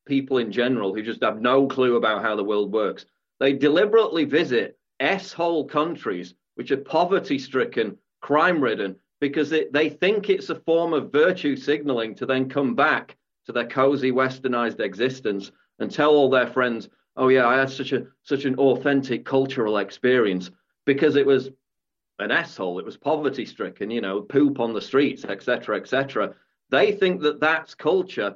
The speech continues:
and because they are cultural relativists, they think that that's equal or even better to Western culture. So when they go to places like New Delhi in India and everyone's crapping on the streets and all the children are malnutritioned and catching diseases because they don't know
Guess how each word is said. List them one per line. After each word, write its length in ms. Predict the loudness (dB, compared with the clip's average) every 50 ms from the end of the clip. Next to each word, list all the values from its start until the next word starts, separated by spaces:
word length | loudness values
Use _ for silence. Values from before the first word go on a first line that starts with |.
| _ _ _ -8
and 100 | -6 -4
because 260 | -4 -2 -2 -2 -2
they 140 | 0 2 2
are 220 | 4 4 2 2 0
cultural 500 | 0 -2 -2 -2 -2 -2 -2 -2 0 0
relativists, 760 | 2 2 2 2 0 -4 -4 -4 -4 -4 -4 -6 -12 -20 _ _ _ _ _ -2
they 160 | 0 0 0
think 240 | 0 -2 -4 -4 -2
that 100 | -4 -2
that's 240 | -2 -2 -4 -4 -6 -4
equal 580 | -2 -2 -2 -2 -4 -2 0 0 0 0 -4 _ _ _ -2
or 200 | 2 2 4 4
even 340 | 2 0 0 0 0 0 0
better 640 | -2 0 0 0 0 -2 -4 -4 -2 -2 -4 -4 _ _ _ _
to 140 | -4 0 2
Western 500 | 2 2 2 0 -2 -4 -4 -4 -4 -4
culture. 480 | -4 -2 -2 -2 -2 -4 -6 -8 -8 -8 _ _ _ _ _
So 200 | -2 0 2 4
when 200 | 4 4 2 4
they 180 | 2 4 4
go 140 | 4 4 2
to 120 | 0 -2
places 420 | -4 -2 0 0 0 -2 -4 -4 -2
like 220 | 0 -2 0 0
New 180 | -2 -2 -2 0
Delhi 340 | 0 0 0 0 0 0 -2
in 80 | -2
India 480 | 0 0 0 0 0 -2 -2 -4 -4 -8 _ _ _ _ -4
and 100 | -2 0
everyone's 420 | 0 2 2 2 2 0 -2 -4
crapping 560 | -8 -4 -2 -2 -2 -2 -2 -2 -2 -2 -2
on 140 | -2 -4 -4
the 80 | -6 -8
streets 500 | -6 -2 0 2 2 0 -2 -6 -8 -6
and 100 | -2 -2
all 140 | 0 0
the 80 | -2 -2
children 460 | -2 0 2 2 2 2 2 0 0
are 100 | -2 -4 -2
malnutritioned 920 | 0 0 0 0 0 -2 -2 -4 -6 -2 -2 -2 -2 -2 -4 -6 -4 -4
and 160 | -4 -4 -6 -8 _ _ _ -6
catching 360 | -4 -4 -4 -4 -4 -6 -4
diseases 600 | -4 -4 0 2 2 4 4 2 0 -2 -4 -4
because 260 | -6 -8 -6 -4 -4
they 120 | -2 0 0
don't 280 | 0 0 -2 -6 -8
know 320 | -4 -2 0 0 0 -2